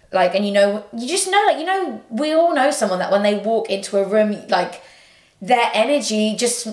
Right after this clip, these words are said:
you're just, like, number one, makes you so happy that they're there, but it just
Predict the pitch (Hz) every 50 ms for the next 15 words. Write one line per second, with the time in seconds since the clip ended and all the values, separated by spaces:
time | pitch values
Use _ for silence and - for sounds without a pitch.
0 | - - 214 208 214 240 240 233 233 - - 220 202 202 - - - 196 - -
1 | - 185 220 214 208 208 214 208 208 202 208 - - 240 262 - 285 262 220 226
2 | 226 220 185 208 - 185 185 185 - 320 320 320 320 311 311 285 269 269 - -
3 | - - - 247 240 233 - - - - - -